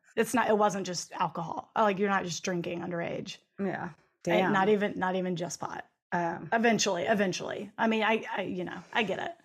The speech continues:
Speaker 2: Okay.
Speaker 1: When Nora found Jennifer's body and ran to Joe and Rachel Cox's house, the neighbor testified, Joe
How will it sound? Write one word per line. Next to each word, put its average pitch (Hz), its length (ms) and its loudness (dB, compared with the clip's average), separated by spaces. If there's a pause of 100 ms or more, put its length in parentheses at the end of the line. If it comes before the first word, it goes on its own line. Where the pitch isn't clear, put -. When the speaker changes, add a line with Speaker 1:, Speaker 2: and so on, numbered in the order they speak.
(100)
Speaker 2:
Okay. 180 300 -2 (800)
Speaker 1:
When 240 240 6
Nora 226 260 6
found 220 360 4
Jennifer's 202 380 2
body 190 380 4
and 196 180 0
ran 196 280 2
to 233 140 0
Joe 202 200 4
and 202 100 2
Rachel 190 280 0
Cox's 185 340 0
house, 185 400 0 (380)
the 220 80 4
neighbor 220 340 4
testified, 185 760 2
Joe 175 460 2